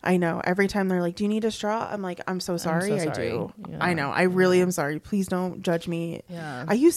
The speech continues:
Speaker 1: Sensodyne fucking toothpaste, guys. I'm, like, a ninety-eight-year-old human,
Speaker 2: <laughs>
Speaker 1: so cut me some slack.
Speaker 2: Craig and I use that, too.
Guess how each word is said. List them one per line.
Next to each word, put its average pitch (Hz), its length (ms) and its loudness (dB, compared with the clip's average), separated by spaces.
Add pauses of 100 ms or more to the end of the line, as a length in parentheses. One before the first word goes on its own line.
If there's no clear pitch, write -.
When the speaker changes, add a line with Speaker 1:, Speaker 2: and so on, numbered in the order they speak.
Speaker 1:
Sensodyne 220 760 2 (100)
fucking 175 380 -2
toothpaste, 139 460 -4
guys. 110 300 -4
I'm, 208 120 0
like, 247 120 2
a 254 60 4
ninety-eight-year-old 160 920 2
human, - 460 0
Speaker 2:
<laughs> - 40 -20
Speaker 1:
so 156 360 2 (1040)
cut 240 220 4
me 240 100 4
some 196 160 2
slack. - 360 -6
Speaker 2:
Craig 190 240 -2
and 165 100 -4
I 151 60 -2
use 147 200 -4
that, 131 220 -8
too. 123 200 -10